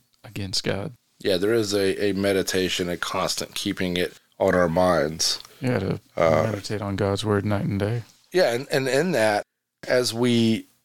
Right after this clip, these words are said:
Speaker 2: as we study God's word, as we put it into action and, and looking to live it out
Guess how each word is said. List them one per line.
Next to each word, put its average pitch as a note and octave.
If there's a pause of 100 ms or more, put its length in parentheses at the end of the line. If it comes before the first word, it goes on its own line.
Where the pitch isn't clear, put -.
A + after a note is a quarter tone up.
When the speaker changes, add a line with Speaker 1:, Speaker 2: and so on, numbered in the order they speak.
(300)
Speaker 2:
as A2+
we A#2+
study C#3+
God's A2+
word, E2 (240)
as F#2+
we F#2 (180)
put B2
it A2+
into G2
action F#2
and, E2+
and E2+ (160)
looking G2
to -
live E2+
it F2
out D2+